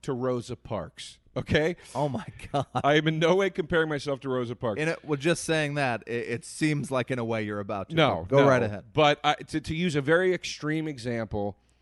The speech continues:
Speaker 1: you, you look at any, you look at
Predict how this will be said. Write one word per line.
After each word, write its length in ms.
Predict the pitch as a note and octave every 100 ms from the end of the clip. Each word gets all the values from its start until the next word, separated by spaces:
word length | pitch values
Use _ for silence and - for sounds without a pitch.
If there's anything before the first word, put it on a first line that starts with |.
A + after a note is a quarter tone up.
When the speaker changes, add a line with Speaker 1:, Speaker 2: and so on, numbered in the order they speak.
| _ _ _ _ _ _
Speaker 1:
you, 220 | - C#3 F3
you 200 | D3+ D3
look 240 | E3 -
at 140 | C#3+ -
any, 540 | D3+ D#3+ G3 G3+ G#3 - _ _ _ _ -
you 120 | D3
look 180 | D#3+ D#3
at 120 | D3